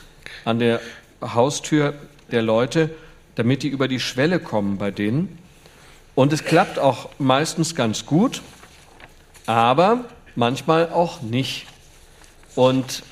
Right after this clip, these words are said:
am Ende sind sie zwar sehr erfolgreich mit dem, was sie da machen,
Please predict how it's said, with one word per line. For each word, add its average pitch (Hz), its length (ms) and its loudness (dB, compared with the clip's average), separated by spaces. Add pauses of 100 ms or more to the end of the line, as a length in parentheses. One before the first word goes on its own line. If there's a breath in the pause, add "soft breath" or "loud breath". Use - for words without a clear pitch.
(180)
am 139 160 4
Ende 175 220 4
sind 156 180 4
sie 151 100 0
zwar 143 260 2
sehr 147 300 4
erfolgreich 156 800 2
mit 151 200 0
dem, 147 160 4
was 139 120 0
sie 156 80 -2
da 113 120 -4
machen, 143 440 0